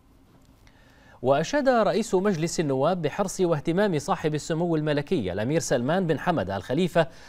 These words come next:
ولي العهد رئيس مجلس الوزراء حفظه الله في تعزيز التعاون المثمر والتواصل المستمر والنهج المتميز مع السلطة التشريعية ودعم الجهود المشتركة والتنسيق والتكامل بين الحكومة الموقرة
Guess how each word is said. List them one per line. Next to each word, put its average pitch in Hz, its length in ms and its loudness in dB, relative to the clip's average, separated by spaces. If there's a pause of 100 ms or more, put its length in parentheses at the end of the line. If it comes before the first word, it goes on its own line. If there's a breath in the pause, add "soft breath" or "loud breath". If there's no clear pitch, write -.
(160 loud breath)
ولي 220 320 2
العهد 170 340 0
رئيس 143 300 -2
مجلس 160 420 -2
الوزراء 147 480 2
حفظه 107 520 -2
الله 156 240 4 (320 loud breath)
في 147 160 2
تعزيز 104 420 -2
التعاون 160 480 2
المثمر 139 520 0
والتواصل 139 600 0
المستمر 156 640 0 (340 loud breath)
والنهج 156 380 2
المتميز 190 760 0
مع 95 160 -4
السلطة 185 460 -2
التشريعية 160 720 0 (300 loud breath)
ودعم 139 340 2
الجهود 139 420 0
المشتركة 175 640 0
والتنسيق 131 600 -4
والتكامل 160 760 0
بين 139 200 0
الحكومة 143 540 0
الموقرة 160 600 2